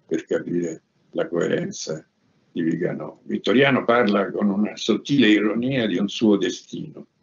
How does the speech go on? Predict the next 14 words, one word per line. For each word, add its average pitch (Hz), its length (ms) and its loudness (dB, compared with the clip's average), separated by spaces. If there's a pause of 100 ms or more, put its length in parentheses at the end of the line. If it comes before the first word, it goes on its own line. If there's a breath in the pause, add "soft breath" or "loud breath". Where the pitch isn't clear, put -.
(420)
al - 180 -4
quale 113 360 6
non 110 240 0
vuole 107 380 2
sottrarsi. - 920 -12 (720)
Io 139 120 4
forse - 360 0
sono 98 260 0
portato 101 500 2
per 90 180 -4
temperamento 123 960 -2 (300)
a 117 100 0
un 113 80 2
vissuto 110 720 2